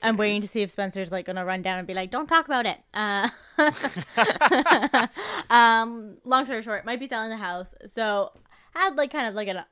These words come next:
Speaker 1: oh shit moment the other day of, "Crap, like, what are we gonna do? Like,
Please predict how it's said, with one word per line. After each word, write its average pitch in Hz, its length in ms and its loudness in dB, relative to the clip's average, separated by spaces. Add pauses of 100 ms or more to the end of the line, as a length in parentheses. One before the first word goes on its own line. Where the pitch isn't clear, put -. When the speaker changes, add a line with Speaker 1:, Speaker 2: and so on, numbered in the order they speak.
Speaker 1:
oh 208 260 0
shit - 400 -10
moment 175 640 -10
the 185 160 -8
other 180 240 -8
day 170 240 -8
of, 165 240 -8 (720)
"Crap, 381 260 4
like, 190 140 -6
what 190 140 -2
are 190 60 -4
we 190 100 -6
gonna 202 200 -6
do? 208 420 -2
Like, 180 520 -4